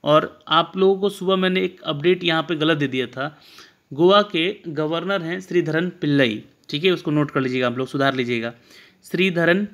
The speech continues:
पिल्लई, ठीक है, चूँकि मुझे थोड़ा सा पुराना ही ध्यान था, दो हज़ार उन्नीस का ये क्वेश्चन सेट कर रहा था, तो वहाँ पे मुझे वही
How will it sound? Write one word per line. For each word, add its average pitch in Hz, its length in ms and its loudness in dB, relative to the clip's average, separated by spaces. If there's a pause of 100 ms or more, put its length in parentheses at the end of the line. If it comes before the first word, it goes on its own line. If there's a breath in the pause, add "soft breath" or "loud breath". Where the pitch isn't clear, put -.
(140)
पिल्लई, 139 420 2 (560 soft breath)
ठीक 170 120 -6
है, 156 100 0 (120)
चूँकि 151 340 -4
मुझे 147 360 -2
थोड़ा 147 200 -2
सा 151 120 -6
पुराना 147 280 -2
ही 170 140 4
ध्यान 151 240 0
था, 165 40 0
दो 151 120 0
हज़ार 156 120 2
उन्नीस 156 260 -2
का 156 100 -2
ये 160 160 2
क्वेश्चन 151 300 -4
सेट 170 240 -2
कर 165 140 0
रहा 147 140 2
था, 156 140 -2 (600 loud breath)
तो 139 140 0 (320)
वहाँ 147 300 0
पे 156 160 0
मुझे 156 260 2
वही 147 240 2